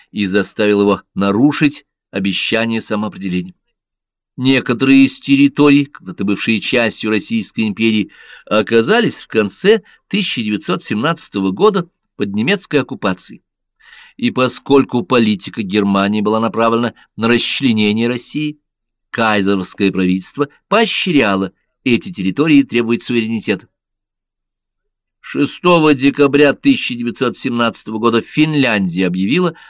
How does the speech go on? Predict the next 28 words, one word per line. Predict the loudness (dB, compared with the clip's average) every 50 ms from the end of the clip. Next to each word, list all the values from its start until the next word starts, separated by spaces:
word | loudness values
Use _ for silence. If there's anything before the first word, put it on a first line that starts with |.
| _ -8
о | -6 -4
своей | 0 0 0 0
независимости. | 0 0 0 0 0 0 -2 -4 -8 -10 -10 -12 -20 -20 _ _ _ _ _ _ _ _ _ _ _ _ _ _
Её | -4 0 0 2 2
примеру | 2 2 2 2 4 4 4 2
последовала | 2 0 -4 -2 -2 0 0 2 2 2 2
Литва | 2 2 0 -2 -2 -2 -2 0 0 -2 -4 _ _ _ _ _ _ _
одиннадцатого | -8 -6 -4 -4 -4 -4 -4 -6 -8 -6 -6 -4
декабря, | -4 -4 -4 -4 -2 -2 -2 -4 -6 _ _ _ _ _ _ -20 _ _
затем | -6 -2 0 0 2 2
Латвия | 2 2 2 0 -2 -6 -6 -6 -6 -8 _ _ _ -12
двенадцатого | -6 -4 -2 0 0 -2 -4 -6 -4 -2 -2
января. | 0 0 0 0 0 -2 -4 _ _ _ _ _ _ _ _ _ _ _ _ _
Эстония | -2 -2 -2 -2 -6 -14 -14 _ 0 2 4 4 4 4 4 2
откололась | 0 0 -2 -4 -2 0 0 -2 -4
в | -6 -8
феврале | -4 0 2 2 4 4 2 0 -2 _ _ _ _ -2
тысяча | -2 -2 -2 -2 -4 -4
девятьсот | -6 -4 -4 -4 -4 -4
восемнадцатого | -6 -10 -8 -6 -6 -6 -6 -8 -12 -14 -10 -8
года. | -8 -8 -10 _ _ _ _ _ _ _ _ _ _ _ _ _ _ _ _ _ _ _ _ _ _ _ _ _ _ _ _ _
Тогда | 0 2 2 2 2 -2 -2 0 0 2 2 2 2
же | 2 2 2 2
в | 2 2
Брест-Литовске | 2 2 2 0 0 -4 -8 -6 -4 -4 -4 -2 0 0 2 2 0 -2 -8 -12 -8 -6 -6 -6
страны | -6 -8 -6 -2 0 0 2 2 0 0 -2
Четверного | -2 -6 -8 -6 -4 -4 -2 0 0 0 0 0
Союза | -2 -2 -2 -2 0 0 0 -2 -4 -6 -6